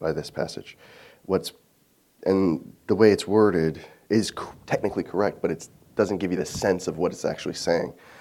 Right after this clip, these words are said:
Okay. In the, um, that's interesting.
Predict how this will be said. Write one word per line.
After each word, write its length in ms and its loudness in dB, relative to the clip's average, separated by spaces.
Okay. 180 -4
In 420 4
the, 280 0
um, 640 -2
that's 200 0
interesting. 500 -2